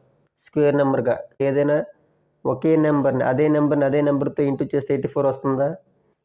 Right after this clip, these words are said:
నైన్ నైన్ జా ఎయిటీ వన్, అలాగే నెక్స్ట్ పర్ఫెక్ట్ స్క్వేర్ టెన్, టెన్ జా హండ్రెడ్. కాబట్టి ఎయిటీ ఫోర్ని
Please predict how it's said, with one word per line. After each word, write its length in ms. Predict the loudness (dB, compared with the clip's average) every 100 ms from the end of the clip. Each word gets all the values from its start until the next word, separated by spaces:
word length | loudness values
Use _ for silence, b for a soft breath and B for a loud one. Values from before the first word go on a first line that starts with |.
| -8
నైన్ 340 | -2 0 0 0
నైన్ 200 | 0 0 2
జా 120 | 0 0 -2 -4
ఎయిటీ 240 | -2 -2 0
వన్, 180 | 0 -2 -6 -14 _ _ _ -2
అలాగే 240 | 0 0 0
నెక్స్ట్ 240 | -4 -6 -4
పర్ఫెక్ట్ 300 | -2 -2 -6
స్క్వేర్ 260 | -4 -4 -2 -2
టెన్, 180 | -2 0
టెన్ 160 | -2 -2
జా 80 | -2 -2
హండ్రెడ్. 380 | -2 -2 -4 -6 -4
కాబట్టి 300 | -2 -2 -2 -2
ఎయిటీ 240 | -2 -4 -4
ఫోర్ని 360 | -2 -2 0